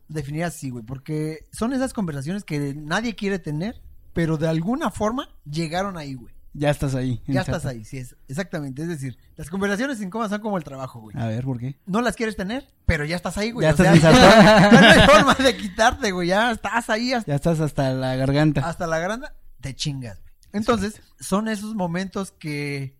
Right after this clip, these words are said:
Speaker 1: no te puedes ir, tienes que chingarte toda la conversación, puedes o no responder.
Speaker 2: Es correcto.
Speaker 1: Si respondes,
Speaker 2: Regularmente es una pendejada.
Speaker 1: regularmente es una pendejada o una pasada de lianes.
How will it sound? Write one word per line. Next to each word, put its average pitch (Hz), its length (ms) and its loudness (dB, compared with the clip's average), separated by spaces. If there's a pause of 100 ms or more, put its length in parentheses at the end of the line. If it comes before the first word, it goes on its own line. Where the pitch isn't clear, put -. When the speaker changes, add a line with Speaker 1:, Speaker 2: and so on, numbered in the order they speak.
(200)
Speaker 1:
no 202 280 -4
te - 100 -8
puedes 180 340 -4
ir, 233 260 -6 (280)
tienes 214 260 -2
que 196 100 -4
chingarte 175 420 -4
toda 185 160 -4
la 165 120 -6
conversación, 139 560 -8 (160)
puedes 214 400 -2
o 220 60 -6
no 175 160 -2
responder. 165 600 -6 (120)
Speaker 2:
Es 117 160 -16
correcto. 110 420 -14 (300)
Speaker 1:
Si 185 160 -6
respondes, 214 800 -6
Speaker 2:
Regularmente 139 600 0
es 123 60 -2
una 135 140 2
pendejada. 151 460 -2
Speaker 1:
regularmente 165 560 -10
es 165 80 -10
una 185 160 -8
pendejada 196 480 -6
o 277 400 -6
una 165 320 -10
pasada 143 360 -10
de 143 120 -12
lianes. 175 480 -8